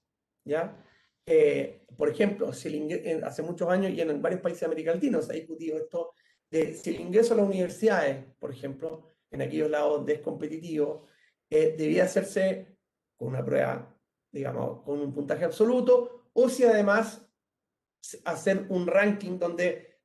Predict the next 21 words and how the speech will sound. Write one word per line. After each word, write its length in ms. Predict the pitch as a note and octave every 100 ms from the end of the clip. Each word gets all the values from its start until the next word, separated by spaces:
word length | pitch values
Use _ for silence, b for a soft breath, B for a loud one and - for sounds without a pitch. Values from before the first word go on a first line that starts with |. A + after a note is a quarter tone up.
| _
también 480 | E3+ E3+ F#3 A3 G#3
te, 520 | G#3 G3 G3 - _ _ _
te, 280 | D#3+ D#3+ D3+
te 200 | - D#3
incluye, 760 | D3 D3 G#3+ A3+ F#3+ E3 E3 b b b _ _
eh, 640 | E3 E3+ D#3 D3 C#3+ C#3 C#3
o 60 |
sea, 280 | - D#3 -
también 240 | - D#3 F#3
te 80 | F3
beneficia, 720 | E3 D#3 A#3 - D#3+ D3+ b b b _
eh, 460 | - D#3 C#3+ C3+ -
dentro 300 | E3+ F#3+ G3+
de 60 | F#3
tu 80 | E3+
puntaje 340 | F3 E3+ -
para 140 | D#3
entrar 180 | D#3 D#3+
a 20 |
la 60 | E3+
universidad, 600 | F3 F3 E3 G#3 A3+ -